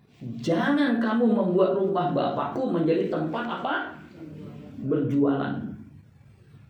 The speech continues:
Nah, ini luar biasa nih. Nah, saudara, kalau Injil lain, misalnya ya, eh, kita lihat dulu deh.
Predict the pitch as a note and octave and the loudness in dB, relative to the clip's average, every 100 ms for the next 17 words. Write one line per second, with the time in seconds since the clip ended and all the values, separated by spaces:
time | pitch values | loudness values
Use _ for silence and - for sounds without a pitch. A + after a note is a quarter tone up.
0 | - - B2 A2 A2+ A2 - C#3+ - E3 | -16 -6 -2 0 -2 -4 -6 -4 -2 0
1 | D3 D3+ E3+ - - - - - - - | 2 2 0 0 -4 -8 -10 -14 -18 -20
2 | - - - - - - - - - D3+ | -20 -20 -20 -20 -20 -20 -20 -18 -4 -2
3 | C#3 A#2+ E3 D3 - A2 - - - - | 0 2 2 0 -2 -6 -12 -18 -20 -20
4 | _ _ _ _ - F#3+ G#3 G3+ G3 G3 | _ _ _ _ -8 -2 0 2 2 0
5 | F#3 F3+ E3 C#3 B2+ B2+ C#3+ A2 A2+ - | 2 4 2 0 -2 0 0 -2 -6 -10
6 | - - - - - - C#3+ C#4 - - | -18 -20 -12 -6 -4 -2 -2 -2 -4 -8
7 | - - _ - - _ _ _ - - | -12 -20 _ -20 -20 _ _ _ -12 -10
8 | D3 - - - - - - - - - | -8 -8 -10 -14 -20 -20 -20 -18 -10 -4
9 | B2 C#3 C3+ A2+ G#2+ | -2 0 0 0 -2